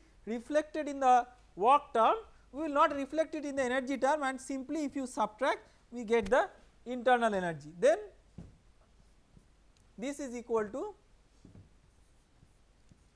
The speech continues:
q triple prime minus del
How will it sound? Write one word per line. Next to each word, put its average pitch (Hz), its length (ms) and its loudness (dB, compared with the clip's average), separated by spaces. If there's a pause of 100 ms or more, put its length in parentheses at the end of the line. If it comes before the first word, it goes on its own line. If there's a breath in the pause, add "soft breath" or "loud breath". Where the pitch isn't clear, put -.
(260)
q 262 200 -6
triple 240 300 -6
prime 202 340 0 (1160)
minus 214 680 -4 (180)
del 208 280 -2